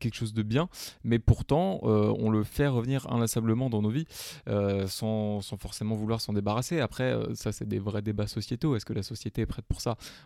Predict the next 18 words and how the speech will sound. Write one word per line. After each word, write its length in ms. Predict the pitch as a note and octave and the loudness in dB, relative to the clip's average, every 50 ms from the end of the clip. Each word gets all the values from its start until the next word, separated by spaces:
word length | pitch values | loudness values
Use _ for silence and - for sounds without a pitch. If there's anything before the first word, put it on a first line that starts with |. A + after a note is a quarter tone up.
| - | -2
Moi, 80 | - G#2 | -2 -2
je 80 | - - | -2 -2
pense 160 | - G2+ - | -6 -8 -4
pas. 180 | - D#3+ D#3+ - - - - - - | -2 -4 -4 -4 -8 -20 -18 -8 -6
Est-ce 120 | - A2 | -6 -2
qu'elle 120 | - B2 A2 | -2 0 0
devrait 240 | A2+ G#2+ A2 A2+ A2+ | 2 2 2 2 2
l'être ? 260 | A#2 A2 - - - _ - - _ _ _ _ - | 2 0 -2 -6 -18 _ -20 -20 _ _ _ _ -12
Oui, 300 | - A2+ A#2 E3+ F#3+ G3 - _ - - - | -4 2 2 2 2 2 -6 _ -20 -8 -4
mais 320 | G#2+ G#2+ A#2 B2 C3+ C3+ | -2 0 2 2 0 0
c'est, 320 | - - - - - G#2+ | -2 -4 -8 -6 -4 -4
voilà, 200 | G#2+ A2+ A#2 A#2 | -2 0 0 0
après, 220 | - - - - B2 | 0 -2 -2 -4 -4
c'est 160 | - - G#2 | -4 -4 -6
d'autres, 500 | G2+ G#2 C#3 C#3 C3+ - - - - - | -2 0 0 0 0 -2 -6 -8 -8 -8
euh, 260 | - - - - - - | -6 -8 -8 -8 -8 -10
débats 360 | A#2 A#2 A#2 A2+ A2+ A#2+ B2 | -8 -2 -2 2 2 2 2
sociétaux. 460 | - - A#2 - - A#2+ - A#2 G#2 | 2 0 -4 -2 -2 0 0 0 -2